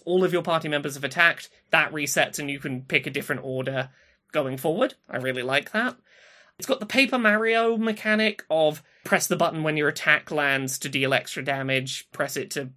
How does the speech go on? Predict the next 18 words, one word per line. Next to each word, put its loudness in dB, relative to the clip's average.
block -4
incoming -4
damage. 0
I 8
really 4
appreciate 2
that -10
the -8
game 2
is, 0
like, 0
very 2
upfront -4
and -4
open 0
about 4
the -10
fact -4